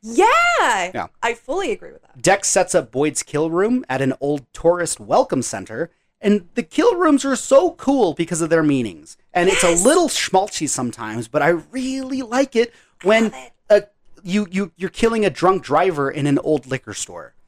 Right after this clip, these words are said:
Speaker 1: Love
Speaker 2: But
Speaker 1: it.
Speaker 2: what does animal control have to do with tourist centers? Like, I don't remember this season as much, but this feels like it's here for a different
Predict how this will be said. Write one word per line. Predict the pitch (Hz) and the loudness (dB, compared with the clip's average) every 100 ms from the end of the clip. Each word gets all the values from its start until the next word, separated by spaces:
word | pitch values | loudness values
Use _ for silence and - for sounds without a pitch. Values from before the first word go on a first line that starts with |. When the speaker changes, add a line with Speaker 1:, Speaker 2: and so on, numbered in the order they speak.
| _ _ _ | _ _ _
Speaker 1:
Love | 240 269 294 | -4 2 6
Speaker 2:
But | 277 - | 4 4
Speaker 1:
it. | 285 240 - - | 0 0 -4 -12
Speaker 2:
what | 170 190 226 - _ | 0 2 2 0 _
does | 220 190 | 0 2
animal | 175 165 156 151 | 4 2 2 0
control | 151 127 - 135 127 | -2 -4 0 0 0
have | 110 123 | -2 -6
to | - | -6
do | 127 127 | -6 -4
with | 107 - | -6 -6
tourist | - 131 143 - | -6 -4 -4 -2
centers? | 170 160 170 180 - _ _ _ _ _ - | -2 -4 -6 -8 -10 _ _ _ _ _ -6
Like, | 170 | -2
I | 185 | 2
don't | 196 226 | 2 4
remember | 214 202 196 | 2 4 2
this | 175 | 0
season | 185 175 165 | -2 0 0
as | 127 | 0
much, | 131 120 - | -4 -6 -6
but | 143 - | -8 -6
this | 156 - | -8 -4
feels | 160 170 156 | 0 2 2
like | 160 156 | 0 -2
it's | 147 - | -6 -8
here | 135 139 | -4 -6
for | - 131 | -4 -6
a | 113 | -6
different | 117 131 113 | -10 -10 -12